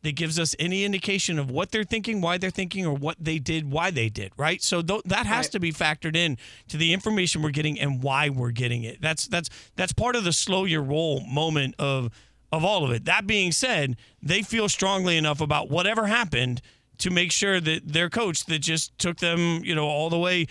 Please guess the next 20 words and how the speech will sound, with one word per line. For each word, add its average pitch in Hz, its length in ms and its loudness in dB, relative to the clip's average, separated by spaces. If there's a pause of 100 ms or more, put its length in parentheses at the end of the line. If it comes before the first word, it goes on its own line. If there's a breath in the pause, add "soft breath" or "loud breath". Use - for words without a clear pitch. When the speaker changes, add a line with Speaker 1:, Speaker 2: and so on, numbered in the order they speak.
(240 loud breath)
Speaker 1:
to 160 120 -2
the 170 160 2
N 180 100 2
B 180 140 2
A 185 40 0
Finals 170 540 2
is 156 420 0
now 170 220 4
not 156 240 2
going 156 200 2
to 143 60 -2
be 147 120 0
their 143 140 0
coach 143 260 -2
for 147 180 0
at 135 80 -4
least 139 320 -2
a 127 60 0
season. 110 440 -2
So 147 300 0